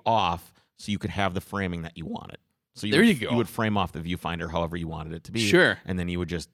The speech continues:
Speaker 1: it would get, obviously the film would be developed the other way.
Speaker 2: Right,
Speaker 1: But then
Speaker 2: but
Speaker 1: you would
Speaker 2: then
Speaker 1: just
Speaker 2: you know how
Speaker 1: crop
Speaker 2: to
Speaker 1: it.
Speaker 2: crop it out.
Speaker 1: Yeah, so you could do something like that or
Speaker 2: Interesting.
Speaker 1: buy a new camera.
Speaker 2: Well,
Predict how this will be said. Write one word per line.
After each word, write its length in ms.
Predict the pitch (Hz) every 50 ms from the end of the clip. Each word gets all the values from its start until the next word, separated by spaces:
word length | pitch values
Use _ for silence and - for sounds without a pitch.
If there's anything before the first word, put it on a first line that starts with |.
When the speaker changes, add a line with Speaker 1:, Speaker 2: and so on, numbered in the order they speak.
| _ _ _ _
Speaker 1:
it 100 | - 110
would 140 | 101 101 85
get, 120 | 78 113 - -
obviously 360 | 120 120 113 101 - 104 95
the 100 | 85 85
film 280 | - - 156 160 123
would 120 | 101 85 82
be 100 | - 90
developed 300 | 87 82 85 80 82 -
the 80 | 85
other 140 | 120 131 117
way. 220 | 92 87 85 82 - - -
Speaker 2:
Right, 140 | 403 196 120
Speaker 1:
But 80 | -
then 60 | - 160
Speaker 2:
but 60 | -
Speaker 1:
you 40 | -
would 40 | 202
Speaker 2:
then 60 | 185 180
Speaker 1:
just 60 | 180
Speaker 2:
you 60 | 165 160
know 100 | 151 139
how 60 | 131 127
Speaker 1:
crop 60 | 131 127
Speaker 2:
to 40 |
Speaker 1:
it. 40 | 82 -
Speaker 2:
crop 240 | 131 110 98 -
it 60 | 107 107
out. 200 | 127 107 82 -
Speaker 1:
Yeah, 120 | 120 104 95
so 140 | 117 - 226
you 80 | 240
could 160 | - - 135
do 160 | 95 120 120 110
something 340 | - - 104 92 - 95 85
like 160 | 82 82 -
that 220 | - 139 151 143 - -
or 100 | 120 120 117
Speaker 2:
Interesting. 380 | 113 113 110 107 104 90 78 - - _ - - -
Speaker 1:
buy 180 | - 87 87 87
a 120 | 87 85
new 160 | 80 82 80
camera. 480 | - - - 85 82 80 76 78 85 - - _ _
Speaker 2:
Well, 340 | - 180 175 170 160 151 -